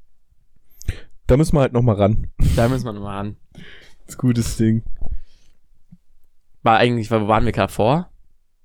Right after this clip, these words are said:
Speaker 1: Wie, wo waren wir davor?
Speaker 2: Ähm, so thematisch?
Speaker 1: Bei Tieren.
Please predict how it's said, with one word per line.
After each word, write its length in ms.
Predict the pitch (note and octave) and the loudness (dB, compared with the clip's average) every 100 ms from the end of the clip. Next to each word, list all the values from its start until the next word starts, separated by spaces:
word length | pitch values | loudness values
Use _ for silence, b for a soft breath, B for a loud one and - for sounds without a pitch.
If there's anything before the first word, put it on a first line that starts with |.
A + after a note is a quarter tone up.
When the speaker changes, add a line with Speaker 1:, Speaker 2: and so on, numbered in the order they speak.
| _ - | _ -2
Speaker 1:
Wie, 220 | A2+ A2 | 0 0
wo 120 | G#2+ | 0
waren 220 | A2+ A2+ | 0 2
wir 80 | A#2 | 0
davor? 440 | A2+ - A#2+ C#3 - - _ _ _ - | 2 2 2 -2 -6 -16 _ _ _ 0
Speaker 2:
Ähm, 600 | A2+ G#2+ G#2 G2+ G2 A2 - _ _ _ - _ - | 2 2 -2 -6 -8 -12 -18 _ _ _ -20 _ -8
so 160 | - G#3+ | -2 0
thematisch? 640 | C3+ G#2 G#2+ D#3 D#3 - - - - _ _ _ - _ - | 2 2 2 0 -4 -10 -20 -20 -20 _ _ _ -20 _ 0
Speaker 1:
Bei 120 | A2 | 0
Tieren. 540 | - A#2 A#2 A2 G#2+ | 0 2 2 2 0